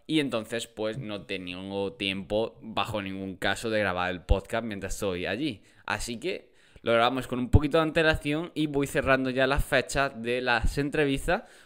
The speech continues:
para que dentro de quince días podáis tener la primera entrevista, espero que sí, por favor. Y a lo mejor, como ya tendré tanto contenido, sí podré subir un podcast cada semana. Pero claro, eso hay que ir viendo porque luego la editación de la entrevista, la editación de los clips,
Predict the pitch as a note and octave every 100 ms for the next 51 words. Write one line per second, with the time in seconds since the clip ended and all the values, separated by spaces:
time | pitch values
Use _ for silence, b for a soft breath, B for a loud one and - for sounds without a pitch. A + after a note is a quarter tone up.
0 | B D#3 D#3 C#3+ C#3 C#3 C3+ B2 A#2 B2
1 | B2+ B2 A2+ B2 - G2+ G#2+ - G#2+ A2
2 | A#2+ A#2+ G#2 A2 G#2+ G#2 G2+ F#2+ G2+ -
3 | B2+ - G2 G#2+ G2+ F#2 - G#2+ D3+ b
4 | b b _ A#2+ C3+ - G#2+ G#2 C3 -
5 | b b b b b _ D#3+ F#3+ - B2+
6 | B2 A#2+ - D#3 E3+ D3 B2 A#2 - A#2
7 | C#3 B2 D3 D3 D3+ C#3+ D3 D3 C#3 D3
8 | D#3 D#3 F3 - D3+ C#3+ C3+ C3 C#3 C3+
9 | C3+ - B2 - D3+ C#3+ B2 A2 - G#2+
10 | A#2 G2 E2+ B B B A#2 A2+ A2 B2
11 | G2+ G#2 - C3+ C#3 - A#2 A2+ A#2+ B2+
12 | A2 A#2 B2+ D#3+ F3 A#2+ G2+ G#2+ G#2 G#2+
13 | B2 A2+ G#2 G#2 G2+ - B2 C#3+ D3 D3+
14 | C#3+ C#3 C3+ C3+ - C3 B2+ A2 G2+ G2+
15 | G2+ - A#2+ C#3 - C#3+ C3+ C#3+ -